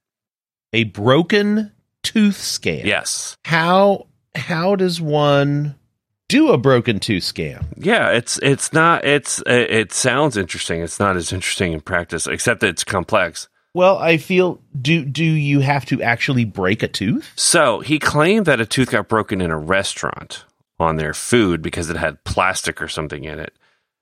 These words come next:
Speaker 2: and would get the insurance claim based on it, but not fix anything, and then do it over and over again at different restaurants.
Speaker 1: Oh, wow. Okay. Okay. I see. I see.
Speaker 2: So it's like a choke situation kind of thing. Or a,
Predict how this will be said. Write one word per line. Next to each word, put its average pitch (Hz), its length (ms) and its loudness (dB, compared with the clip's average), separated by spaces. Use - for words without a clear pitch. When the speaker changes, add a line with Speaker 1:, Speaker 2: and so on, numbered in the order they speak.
Speaker 2:
and 95 600 0
would 90 160 0
get 85 300 -2
the 87 160 -2
insurance 92 600 -2
claim 82 400 -4
based - 420 -2
on 76 140 -2
it, 73 160 -12
but - 140 -4
not 101 420 0
fix - 420 -6
anything, 76 720 -6
and 82 200 -6
then 87 180 2
do 95 240 4
it 90 100 0
over 98 340 2
and 85 80 0
over 90 240 2
again 80 360 -8
at - 160 -18
different - 320 -14
restaurants. - 540 -20
Speaker 1:
Oh, 120 180 4
wow. 98 480 0
Okay. 113 640 0
Okay. 113 600 0
I 117 280 2
see. 98 540 -2
I 110 140 -2
see. 87 480 -6
Speaker 2:
So - 120 -4
it's 107 100 2
like 113 120 0
a 95 60 -6
choke 123 360 -2
situation 73 720 -8
kind - 220 -12
of - 100 -18
thing. 78 320 -14
Or 78 120 -16
a, - 300 -18